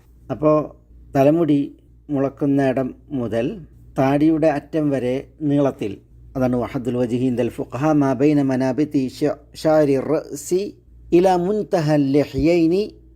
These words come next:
വദ്ദിഖ്നി തൂലൻ വമിനൽ ഉദുനി ഇലൽ ഉദുനി അറദൻ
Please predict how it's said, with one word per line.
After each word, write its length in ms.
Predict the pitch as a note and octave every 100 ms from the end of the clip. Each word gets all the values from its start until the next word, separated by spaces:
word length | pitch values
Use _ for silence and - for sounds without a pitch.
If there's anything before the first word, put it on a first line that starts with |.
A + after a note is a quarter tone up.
| C#3+
വദ്ദിഖ്നി 680 | C#3+ C3 D#3+ F3 D#3 D3+ D3
തൂലൻ 440 | F3 E3 D3+ B2 G2 - - _
വമിനൽ 400 | F3 A#3 A3 F#3
ഉദുനി 360 | E3+ G3+ F#3+ F3+
ഇലൽ 360 | F3 D#3+ D#3 D3
ഉദുനി 400 | F#3+ F#3 F3+ F#3
അറദൻ 720 | C#3+ D3 C#3 B2 B2+ G2+